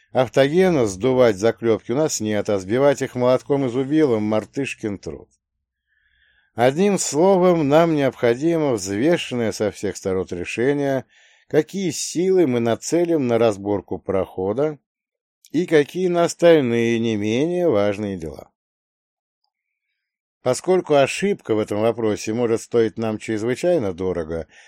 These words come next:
я прошу сейчас не высказываться, а хорошенько всё обдумать и собраться на ещё одно совещание, на этот раз в расширенном составе, накануне Дня летнего солнцестояния.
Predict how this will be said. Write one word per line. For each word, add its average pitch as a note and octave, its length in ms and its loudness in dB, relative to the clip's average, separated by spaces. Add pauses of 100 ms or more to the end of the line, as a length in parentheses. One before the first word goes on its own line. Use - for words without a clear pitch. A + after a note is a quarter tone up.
(280)
я F3 240 2
прошу D#3 400 0
сейчас D3 640 0
не D3+ 120 -4
высказываться, B2+ 920 -6 (380)
а C3 100 4
хорошенько D#3+ 720 0
всё C#3+ 240 0
обдумать F2 640 -4 (360)
и E3 140 -2
собраться D3 800 4
на D3 80 0
ещё C#3 400 2
одно G#2 220 0
совещание, D3 720 0
на A2+ 160 0
этот A#2 200 -4
раз A#2+ 220 0
в G#2 80 -6
расширенном A#2 640 -2
составе, E2+ 720 -6 (360)
накануне D3 800 2
Дня B2 360 0
летнего G#2+ 500 -2
солнцестояния. E2+ 1040 -10